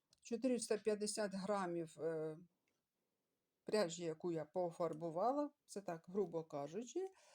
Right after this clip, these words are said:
І ще, е, грамів, е, двісті п'ятдесят, ну, можливо, двісті, е, поодиноких моточків. І я думаю, з усього цього добра,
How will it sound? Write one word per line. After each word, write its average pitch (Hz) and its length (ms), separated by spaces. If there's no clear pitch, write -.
І 294 260
ще, - 680
е, 220 420
грамів, 214 760
е, 185 260
двісті 190 420
п'ятдесят, 170 680
ну, 330 120
можливо, 156 420
двісті, 160 600
е, 175 340
поодиноких 220 680
моточків. 330 760
І 233 160
я 208 180
думаю, 190 600
з 175 100
усього 165 460
цього 156 500
добра, 185 760